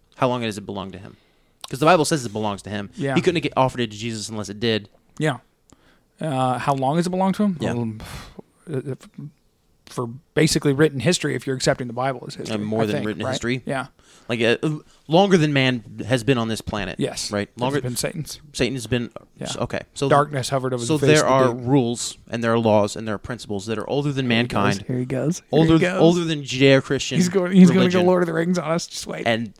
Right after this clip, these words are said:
Speaker 1: and, and, <laughs> and those religions have been around, and there are people who, that, that practice those religions.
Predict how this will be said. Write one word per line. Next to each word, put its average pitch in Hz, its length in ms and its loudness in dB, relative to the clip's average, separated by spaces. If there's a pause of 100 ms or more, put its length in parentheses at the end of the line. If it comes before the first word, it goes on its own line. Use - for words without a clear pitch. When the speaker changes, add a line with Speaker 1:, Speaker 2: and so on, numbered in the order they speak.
(160)
Speaker 1:
and, 120 260 0
and, 139 300 0 (220)
<laughs> - 260 -10
and 131 240 0 (460)
those 160 260 4
religions 165 400 2
have 123 160 0
been 120 100 -2
around, 107 400 -2 (800)
and 120 120 -2
there 127 120 6
are 131 40 8
people 143 340 2
who, 123 160 -6
that, - 200 -10
that 107 180 -6
practice 147 360 2
those 117 200 -2
religions. 95 520 -16